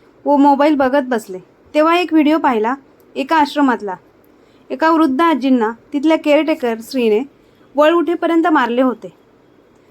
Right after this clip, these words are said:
तिथे एका राजकीय नेत्याने जाऊन त्या महिलेला हॉस्पिटलमध्ये नेलं. तिला विचारले असता ती बोलली, "मला माझा मुलगा इथे सोडून मुंबईला निघून गेला आहे."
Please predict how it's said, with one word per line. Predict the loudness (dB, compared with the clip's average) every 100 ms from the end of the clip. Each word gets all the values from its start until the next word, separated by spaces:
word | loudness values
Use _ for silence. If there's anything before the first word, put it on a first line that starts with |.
| -8
तिथे | -4 -2 -2
एका | 0
राजकीय | 0 0 0 0
नेत्याने | 2 2 0 0
जाऊन | 0 -2 -4 -10 _
त्या | 2
महिलेला | 4 4 2 2 0 -6 -4
हॉस्पिटलमध्ये | -4 -2 -4 -2 -2 -2
नेलं. | -2 -6 -10 -20 _ _ _ _
तिला | -2 0
विचारले | 0 0 0 2
असता | 0 -2 -10 -12 -16 _
ती | -2
बोलली, | 0 0 0 -4 -6 _ _ _
"मला | 0 2
माझा | 2 2 2
मुलगा | 2 2 -2 -4 -10
इथे | -4 -2
सोडून | 0 2 4
मुंबईला | 4 2 2 2
निघून | 2 2 2
गेला | 2 0
आहे." | -4